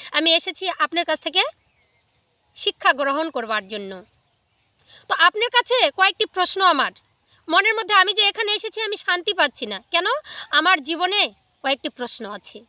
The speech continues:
"কেমন?" বলুন তো গুরুদেব, এই বিশ্ব ব্রহ্মাণ্ডে এমন এমন ব্যক্তি আছে, তাদের অনেক ধন সম্পত্তি, আর এই বিশ্ব ব্রহ্মাণ্ডে এমন এমন ব্যক্তি আছে, তাদের কোনো কিছুই নেই,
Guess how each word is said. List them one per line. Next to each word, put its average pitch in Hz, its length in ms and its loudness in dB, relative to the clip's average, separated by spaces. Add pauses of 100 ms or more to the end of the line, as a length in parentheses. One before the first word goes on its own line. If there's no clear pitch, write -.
(1000)
"কেমন?" 311 220 -6 (580)
বলুন 539 300 4
তো 523 80 8
গুরুদেব, 370 340 4
এই 381 100 6
বিশ্ব 403 280 -2 (140)
ব্রহ্মাণ্ডে 359 520 2 (880)
এমন 370 220 2 (100)
এমন 539 180 2
ব্যক্তি 392 320 2 (100)
আছে, 285 200 -6 (160)
তাদের 277 240 2 (100)
অনেক 294 300 0
ধন 240 300 -10
সম্পত্তি, - 600 -16 (1500)
আর 269 100 2
এই 339 140 4
বিশ্ব 320 320 -4
ব্রহ্মাণ্ডে 349 520 0 (100)
এমন 339 320 2
এমন 440 140 -2
ব্যক্তি 302 320 0
আছে, 269 240 -2 (440)
তাদের 277 240 -2
কোনো 359 260 -10
কিছুই 339 380 -8
নেই, 196 200 -16